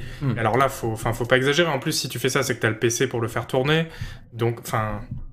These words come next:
Speaker 1: Et puis, il n'y a plus aucune incitation. C'est, ça complique, enfin, le piratage a toujours compliqué les choses parce qu'il fallait télécharger les patchs et compagnie, c'était la merde.
Speaker 2: Hmm.
Speaker 1: Mais alors là, maintenant, avec les, la facilité des plateformes, c'est, ça devient tellement contraignant. Et d'ailleurs, on, c'est marrant, c'est qu'on
Speaker 2: Oui.
Speaker 1: voit la, la, le truc inverse avec les films.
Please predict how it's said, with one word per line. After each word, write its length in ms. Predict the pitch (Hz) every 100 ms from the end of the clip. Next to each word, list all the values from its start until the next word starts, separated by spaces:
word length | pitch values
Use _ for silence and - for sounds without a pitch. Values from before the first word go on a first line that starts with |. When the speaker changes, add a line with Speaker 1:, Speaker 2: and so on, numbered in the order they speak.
| - 123
Speaker 1:
Et 60 | 135
puis, 120 | 143
il 40 |
n'y 60 | 120
a 20 |
plus 120 | 139
aucune 320 | 139 139 175
incitation. 680 | 143 131 120 143 - 151 131 -
C'est, 300 | - 120 113
ça 160 | - 113
complique, 260 | 127 127
enfin, 160 | - 90
le 80 | 98
piratage 340 | 101 113 127 107
a 60 |
toujours 180 | 98 110
compliqué 280 | 107 98 101
les 80 | 104
choses 220 | 156 147
parce 120 | -
qu'il 100 | 101
fallait 160 | - 98
télécharger 380 | 101 95 98 95
les 100 | 98
patchs 320 | 107 104 -
et 40 |
compagnie, 420 | 98 90 92 101
c'était 160 | 98 -
la 80 | 85
merde. 220 | 123 131 - - 127
Speaker 2:
Hmm. 60 | 202 - 98
Speaker 1:
Mais 60 |
alors 140 | 95 113
là, 120 | 117
maintenant, 400 | 113 113 123 113
avec 200 | 92 -
les, 160 | 92
la 120 | 90 87
facilité 420 | 107 - 110 120
des 100 | 101
plateformes, 460 | 95 - 127 123
c'est, 460 | 107 - 92 85 80 - _ _ _
ça 160 | -
devient 220 | 95 101 95 -
tellement 280 | 127 123 127
contraignant. 580 | - 123 - 113 127
Et 20 | 113
d'ailleurs, 180 | 135 120
on, 100 | 110
c'est 100 | 123
marrant, 220 | 123 165
c'est 80 | 156
qu'on 60 |
Speaker 2:
Oui. 60 | -
Speaker 1:
voit 80 | 110
la, 120 | 104
la, 160 | 104 110
le 240 | 104 101
truc 180 | - 117
inverse 300 | 117 123 -
avec 140 | 104 104
les 80 |
films. 280 | 113 156 110